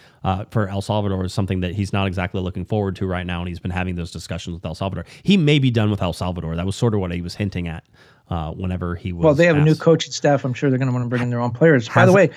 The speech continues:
Speaker 1: hasn't even called him yet, by the way. That was in the thing. They asked if, uh, if he had, uh, he had been called yet. And he goes, "No, haven't had, haven't
Speaker 2: Well,
Speaker 1: talked to the coach yet."
Speaker 2: Well, we have three and a half years to the next World Cup. It would be natural for them to start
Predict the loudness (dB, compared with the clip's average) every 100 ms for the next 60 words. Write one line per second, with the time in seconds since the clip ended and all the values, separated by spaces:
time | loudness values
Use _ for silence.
0 | -4 2 4 6 4 4 2 0 0 -2
1 | -6 -6 -10 -10 -10 -8 -6 -6 -6 -6
2 | -6 -6 -8 -6 -6 -4 -4 -4 -8 -6
3 | -6 -6 -8 -8 -6 -6 -6 -6 -6 -8
4 | -10 -6 -6 -4 -6 -6 -6 -4 -6 -8
5 | -8 -8 -6 -6 -6 -6 -8 -6 -8 -4
6 | 2 2 2 0 -4 -6 -8 -8 -10 -12
7 | _ _ _ -2 2 6 4 4 2 4
8 | 4 2 2 0 0 -2 -6 -2 -4 -2
9 | -2 0 -2 2 4 6 8 6 4 2
10 | 0 2 2 2 0 4 4 4 -4